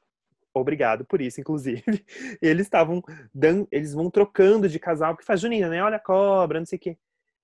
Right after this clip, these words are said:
Toda essa passagem, eles se encontram no meio da quadrilha. E co-, e aí continua que aí uma vira pra outra e fala assim, "O Deco tá aqui." Aí a outra fala, "Como assim o Deco tá aqui?" Aí a Tina fala pra Benê, que fala,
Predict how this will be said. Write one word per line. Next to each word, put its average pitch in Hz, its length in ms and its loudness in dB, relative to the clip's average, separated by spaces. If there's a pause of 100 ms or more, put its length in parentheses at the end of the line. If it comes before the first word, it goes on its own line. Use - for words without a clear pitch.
(160)
Toda 262 220 2
essa 214 160 -4
passagem, 175 840 0 (640)
eles 233 280 2
se - 120 -10
encontram 185 540 0
no 185 140 2
meio 214 340 2
da 196 100 2
quadrilha. 151 680 -2 (200)
E 196 120 -6
co-, 254 260 -4
e 202 100 0
aí 208 180 4
continua 202 560 2
que - 140 -6
aí 190 200 2
uma 233 200 0
vira 185 300 -2
pra 190 100 -6
outra 190 120 -10
e - 20 -20
fala 190 120 -4
assim, 170 300 -8 (420)
"O 190 100 2
Deco 202 280 2
tá 220 100 -12
aqui." 175 440 -6
Aí 180 160 -8
a 175 60 -6
outra 175 180 -10
fala, 151 180 -6
"Como 320 200 -2
assim 302 260 -4
o 277 80 0
Deco 160 320 0
tá 175 80 -6
aqui?" 156 240 -6
Aí 139 100 0
a 147 80 -2
Tina 180 280 -6
fala 160 340 0
pra 156 240 0
Benê, 139 320 0
que - 100 -12
fala, 160 280 -4